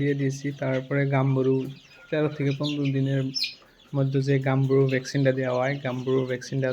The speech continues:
দেওয়া হয়েছে আজকে একুশ দিন। আজকে রানীক্ষেতের সেকেন্ড ডোজ,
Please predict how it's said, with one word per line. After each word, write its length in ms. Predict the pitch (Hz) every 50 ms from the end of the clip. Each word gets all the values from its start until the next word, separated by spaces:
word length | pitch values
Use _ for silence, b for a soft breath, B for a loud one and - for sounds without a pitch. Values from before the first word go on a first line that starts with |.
| 131
দেওয়া 140 | 135 131 127 127
হয়েছে 200 | 127 127 - 139 135 135
আজকে 180 | 135 - - - 131 135
একুশ 180 | 135 139 135 131 131
দিন। 100 | 131 131 139 139
আজকে 200 | 135 135 - - 139 131 131
রানীক্ষেতের 580 | 131 135 147 147 135 135 - - - 151 160 170 165 - - - - - - - - - _ _ - - - _ - - _ _ _ - _ _ _ - - - - - _ _ _ _ - - - - -
সেকেন্ড 360 | - 147 139 139 - 147 147 147 147
ডোজ, 200 | 151 165 180 170